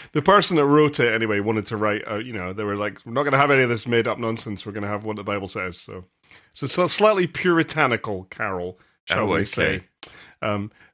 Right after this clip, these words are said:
Speaker 1: puritanical carol. I'm sure I used to go out with her. Um, <laughs> anyway, moving on, moving on. <laughs> Question number five. Jesus was born in a stable.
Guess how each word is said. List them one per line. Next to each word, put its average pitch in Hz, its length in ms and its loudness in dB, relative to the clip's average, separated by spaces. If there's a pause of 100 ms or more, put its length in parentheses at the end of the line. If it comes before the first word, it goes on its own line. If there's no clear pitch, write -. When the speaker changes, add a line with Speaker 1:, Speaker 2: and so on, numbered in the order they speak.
Speaker 1:
puritanical 95 680 -6
carol. 107 440 -2 (220)
I'm 113 80 -6
sure 127 180 0
I 117 40 2
used 113 140 -2
to 127 60 -2
go 123 140 4
out 127 80 0
with 110 80 -2
her. 104 200 -2 (260)
Um, 139 220 6 (640)
<laughs> 190 560 -2
anyway, 175 420 6 (380)
moving 214 380 4
on, 131 460 6
moving 151 300 6
on. 117 320 4 (260)
<laughs> 190 840 2 (640)
Question 233 400 4
number 175 300 4
five. 175 880 2 (580)
Jesus 180 840 0 (140)
was 107 180 -4
born 120 480 2
in 117 100 2
a 104 80 0
stable. 127 760 0